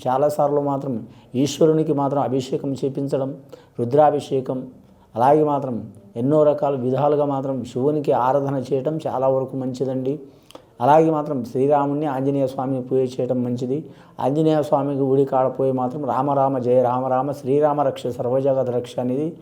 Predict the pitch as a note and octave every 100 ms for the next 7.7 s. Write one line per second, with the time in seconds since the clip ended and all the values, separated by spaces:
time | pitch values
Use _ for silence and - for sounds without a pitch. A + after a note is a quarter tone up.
0 | - - _ - C3 C3 E3 D#3+ D#3 C3
1 | B2+ D3+ C#3+ C#3 C#3 B2+ C3 C#3 E3 B2
2 | B2+ C3+ C#3 C#3 B2+ B2 B2 C#3 D3+ -
3 | - - - B2 D3+ D#3 - B2+ D3+ D#3
4 | C#3 C#3 C3+ B2+ B2+ C#3+ D3 D#3 C3+ C3+
5 | C3+ B2 A2+ C3 C#3 C#3+ C3+ C#3 C3 C3
6 | C3 B2+ A#2 A#2 - C3+ C3 B2 A2+ A2+
7 | - B2+ C3 B2 B2 C#3